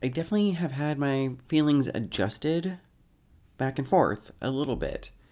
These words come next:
As a family story, it seemed off-centered. The family just survived a tornado, so why do we spend most of the episode with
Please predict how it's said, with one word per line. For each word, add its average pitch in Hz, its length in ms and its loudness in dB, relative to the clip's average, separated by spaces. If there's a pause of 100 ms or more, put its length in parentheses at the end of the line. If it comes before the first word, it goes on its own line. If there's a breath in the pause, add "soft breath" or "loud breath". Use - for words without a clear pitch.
(240 soft breath)
As 139 180 -2
a 151 60 -4
family 277 400 0
story, 85 640 -2
it - 400 -2
seemed 233 640 -2 (400)
off-centered. 131 960 -2 (360 loud breath)
The 110 120 -2
family 185 420 -2
just - 320 -4
survived 107 540 -4
a - 40 -8
tornado, 110 840 -2 (500 loud breath)
so 120 160 -4
why 110 200 0
do 139 120 -2
we 131 100 -2
spend 127 400 0
most 110 280 -2
of - 80 -8
the 95 120 -2
episode 98 640 -2
with - 360 -4